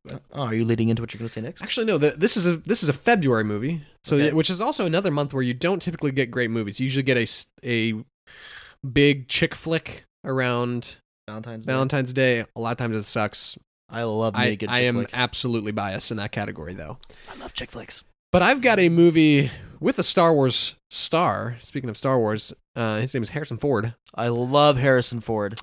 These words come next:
Speaker 1: And this movie's Call of the Wild.
Speaker 2: Okay.
Speaker 1: I'm actually really excited for this movie. I don't know really why.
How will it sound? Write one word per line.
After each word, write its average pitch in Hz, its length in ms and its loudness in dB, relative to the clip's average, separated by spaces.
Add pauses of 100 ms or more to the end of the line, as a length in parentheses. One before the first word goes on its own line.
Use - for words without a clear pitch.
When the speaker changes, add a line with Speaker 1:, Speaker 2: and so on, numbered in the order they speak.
(100)
Speaker 1:
And 139 160 2
this 233 100 2
movie's 311 280 6
Call 247 680 4
of 190 240 2
the 196 80 8
Wild. 143 680 2 (420)
Speaker 2:
Okay. 233 280 0
Speaker 1:
I'm 160 140 2
actually 233 220 2
really 190 200 6
excited 175 300 2
for 165 60 -2
this 156 100 0
movie. 180 260 6
I 143 80 2
don't 190 300 2
know 175 180 4
really 160 320 4 (380)
why. 123 720 -6